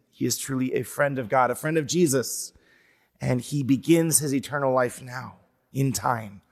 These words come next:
already, before dying again. That is our hope, brothers and sisters. That's the hope that we saw in the prophet Ezekiel, the valley of dry bones. "I will open your graves and have you rise for them." Israel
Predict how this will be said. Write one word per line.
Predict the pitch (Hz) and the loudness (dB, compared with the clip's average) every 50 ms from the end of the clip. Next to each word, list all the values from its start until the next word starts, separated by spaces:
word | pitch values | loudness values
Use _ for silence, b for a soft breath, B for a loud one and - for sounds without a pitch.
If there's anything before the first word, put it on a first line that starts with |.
| _ _ - | _ _ -8
already, | 120 120 117 110 110 107 104 101 90 - _ _ _ _ _ _ _ | -4 -4 -4 -4 -4 -8 -8 -10 -16 -20 _ _ _ _ _ _ _
before | - 117 107 - - 117 123 120 | -2 -2 -2 2 4 4 4 4
dying | 101 120 110 110 110 110 107 107 | 4 0 -2 -2 -4 -8 -10 -12
again. | 107 98 123 127 117 101 - _ - _ _ _ _ _ _ _ _ _ _ _ B B B B B B B B B B B B B B | -12 -10 -10 -10 -10 -12 -18 _ -20 _ _ _ _ _ _ _ _ _ _ _ B B B B B B B B B B B B B B
That | - 160 180 180 | 8 8 10 10
is | 170 135 | 8 6
our | 170 156 | 4 2
hope, | 147 170 170 151 - | 4 2 0 2 4
brothers | 165 156 147 143 127 | 2 2 4 2 -2
and | 139 135 | -2 0
sisters. | - - 151 135 - - 147 139 131 107 | 0 2 2 2 0 -2 -2 -2 -2 0
That's | 131 139 139 - - - | 2 0 0 0 -2 -6
the | 143 131 | -6 -4
hope | 117 139 131 113 - B B B B B B | 0 0 -2 -2 -2 B B B B B B
that | 120 123 120 | -14 -8 -8
we | 127 | -6
saw | 117 - - 135 127 123 127 | -4 0 2 2 2 2 2
in | 127 123 | -2 -6
the | 110 | -10
prophet | 101 - 123 123 113 - 120 | -10 -4 -6 -6 -4 -4 -8
Ezekiel, | 113 98 - 135 127 131 - 123 123 120 117 110 107 b b b b b b b b - | -6 -4 -4 -4 -4 -6 -6 -8 -6 -6 -6 -6 -8 b b b b b b b b -6
the | 135 | -2
valley | 113 139 131 131 135 131 127 123 | 6 6 8 8 8 4 2 -2
of | 120 107 | -4 -4
dry | - 131 127 123 123 | -4 0 0 0 0
bones. | 107 123 135 135 135 135 120 | 2 2 0 2 2 0 -2
"I | 123 123 | -2 -2
will | 123 123 - | -2 -2 0
open | - 165 160 143 - 156 147 | 0 0 0 0 -2 -4 -4
your | 143 117 | -4 -4
graves | 120 135 143 143 135 120 117 | -2 -2 -2 -2 -2 -4 -6
and | 127 107 | -8 -6
have | 95 135 139 117 | -2 -2 -2 -2
you | 127 120 | -4 -2
rise | 117 131 139 147 147 - | 2 2 2 4 2 0
for | - 135 127 | -2 -2 -6
them." | 120 120 120 135 | -6 -4 -2 0
Israel | 160 147 143 160 165 156 143 135 120 107 | 0 2 2 2 2 4 6 6 4 4